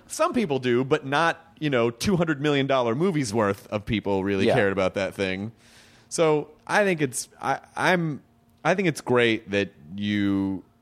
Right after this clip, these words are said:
Speaker 1: have no <laughs> desire to try to tackle, like, some big giant thing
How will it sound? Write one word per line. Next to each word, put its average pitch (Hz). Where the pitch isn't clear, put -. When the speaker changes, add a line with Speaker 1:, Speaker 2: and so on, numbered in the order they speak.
Speaker 1:
have 110
no 107
<laughs> 104
desire 135
to 160
try 135
to 120
tackle, 107
like, 101
some 104
big 95
giant 98
thing 98